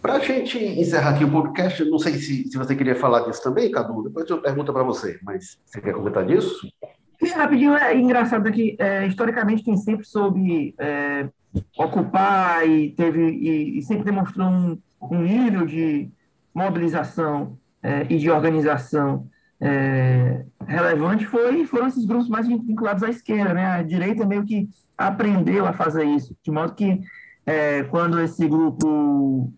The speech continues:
Speaker 2: contrário ao Bolsonaro foi às ruas, o comentário que se tem agora é, "Ó, a gente também sabe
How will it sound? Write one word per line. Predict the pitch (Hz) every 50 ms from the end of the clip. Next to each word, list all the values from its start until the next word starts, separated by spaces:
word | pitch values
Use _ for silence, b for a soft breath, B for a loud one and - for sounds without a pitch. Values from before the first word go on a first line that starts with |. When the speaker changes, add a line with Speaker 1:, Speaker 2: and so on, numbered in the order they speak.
| _ _
Speaker 2:
contrário | - 180 170 151 131 - 160 160 156 151 156
ao | 151
Bolsonaro | 147 156 156 - 170 151 151 151
foi | 147 - 170 160
às | 156 151 139 151
ruas, | 156 175 226 262 285 285 - 262
o | 208
comentário | 185 220 208 208 202 202 202 196 -
que | - -
se | 208
tem | - 220 214
agora | 208 202 190 202 226 240
é, | -
"Ó, | 262 254 214 - - B B B B B B B _ -
a | - 151 151
gente | 185 196 190
também | 220 226 220 202 160 165 208 262 302 320 277
sabe | - - 262 - 349 381 226 220 247